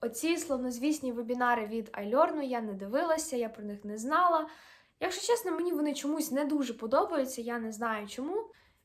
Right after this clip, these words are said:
І знову ж таки, Telegram-канали. Я була підписана на багато Telegram-каналів з математики. Я теж регулярно робила якісь тести, особливо це корисно тести теорії, наприклад, основи стереометрії, щось типу того.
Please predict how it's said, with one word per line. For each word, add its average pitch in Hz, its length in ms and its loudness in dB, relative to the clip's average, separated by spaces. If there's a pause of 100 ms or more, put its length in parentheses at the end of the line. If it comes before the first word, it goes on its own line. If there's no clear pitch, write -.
(120)
І 370 100 2
знову 320 300 4
ж 277 120 -4
таки, 247 200 -2
Telegram-канали. 240 920 2
Я 302 120 2
була 240 200 0
підписана 240 640 -2
на 220 260 0
багато 233 400 2
Telegram-каналів 208 880 -6
з 202 100 -8
математики. 277 840 0 (320)
Я 277 280 6
теж 254 440 4
регулярно 226 580 2
робила 208 280 -6
якісь 202 300 -12
тести, 320 460 4
особливо 247 500 2
це 220 140 -12
корисно 208 800 -6
тести 220 340 -6
теорії, 330 500 0
наприклад, 226 500 -6 (400)
основи 220 360 -6
стереометрії, 294 760 -2
щось 262 200 -8
типу 233 220 -8
того. - 280 -12